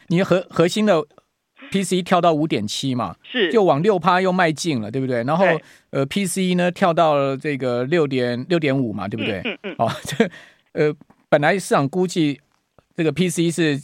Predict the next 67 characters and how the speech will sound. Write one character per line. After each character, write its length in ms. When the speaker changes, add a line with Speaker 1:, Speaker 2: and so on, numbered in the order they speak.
Speaker 1:
要 140
降， 240
降 160
到， 80
Speaker 2:
它 60
要 80
往 180
下 280
降。 20
Speaker 1:
要 180
往 120
下 160
掉 260
的 160
哈， 160
结 140
果 40
没 120
有 60
想 140
到 160
这 100
不 100
管 160
核 160
心 220
或 80
者 80
P 140
C 100
E 20
都 100
往 140
上 220
升， 220
而 80
且 160
尤 140
其 160
是 60
核 180
心 160
P 160
C 100
E 60
居 140
然 140
又 160
重 200
新 160
回 200
到 120
五 140
点， 280
五 140
点 160
七 200
七， 200
接 200
近 200
六 160
趴 220
的 60
一 40
个 80
情 220
况。 180